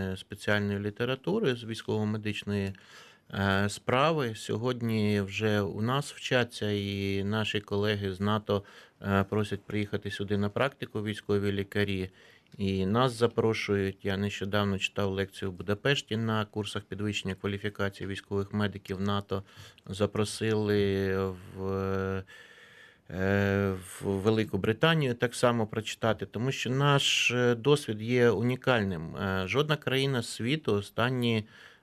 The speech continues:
е, скажімо, півстоліття не воювала із таких розвинутих країн європейських на своїй території, да, е, а з застосуванням таких, такої зброї, то взагалі цього не було.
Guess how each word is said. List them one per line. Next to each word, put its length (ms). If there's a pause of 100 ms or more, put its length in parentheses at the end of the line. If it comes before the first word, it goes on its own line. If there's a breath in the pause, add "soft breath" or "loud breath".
(160)
е, 300
скажімо, 400
півстоліття 1300
не 460
воювала 960
із 380
таких 340
розвинутих 600
країн 360
європейських 720 (220)
на 140
своїй 340
території, 680
да, 220 (520 loud breath)
е, 260 (180)
а 480
з 40
застосуванням 760
таких, 340 (120)
такої 320
зброї, 380
то 140
взагалі 400
цього 240
не 120
було. 300